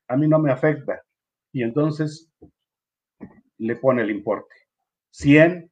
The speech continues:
más cincuenta, estoy inventando la tasa, no recuerdo en qué momento, cuánto era en ese momento, hoy es cincuenta y tres para otros alcoholes, pero en aquel entonces era,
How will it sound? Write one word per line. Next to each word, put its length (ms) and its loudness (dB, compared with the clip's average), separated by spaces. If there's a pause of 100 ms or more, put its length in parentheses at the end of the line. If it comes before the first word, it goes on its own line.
(100)
más 240 -8
cincuenta, 560 -2
estoy 180 -6
inventando 460 -4
la 200 -6
tasa, 260 0
no 100 -4
recuerdo 360 -6
en 80 -10
qué 80 -10
momento, 360 -10 (200)
cuánto 340 -4
era 120 -6
en 80 -10
ese 160 -14
momento, 380 -8
hoy 120 -8
es 100 -12
cincuenta 460 -16
y 80 -16
tres 300 -12
para 260 -12 (400)
otros 360 -10
alcoholes, 540 -2
pero 240 -12
en 160 -12
aquel 200 -6
entonces 280 -6
era, 200 -4